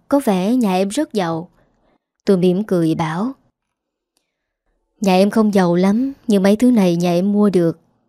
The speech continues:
Các chị cần thì cứ lấy mà dùng. Thiếu gì cứ bảo em, em bảo người nhà mang vào cho. Các chị không phải ngại đâu." Từ hôm đó tôi cố không nghĩ đến Lâm, không nghĩ đến chị Ly,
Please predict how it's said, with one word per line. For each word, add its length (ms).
Các 180
chị 400
cần 320
thì 80
cứ 180
lấy 260
mà 100
dùng. 360
Thiếu 260
gì 160
cứ 160
bảo 260
em, 240
em 140
bảo 180
người 180
nhà 180
mang 220
vào 260
cho. 240
Các 120
chị 140
không 140
phải 160
ngại 320
đâu." 200
Từ 120
hôm 220
đó 320
tôi 100
cố 300
không 240
nghĩ 180
đến 220
Lâm, 180
không 180
nghĩ 180
đến 240
chị 200
Ly, 240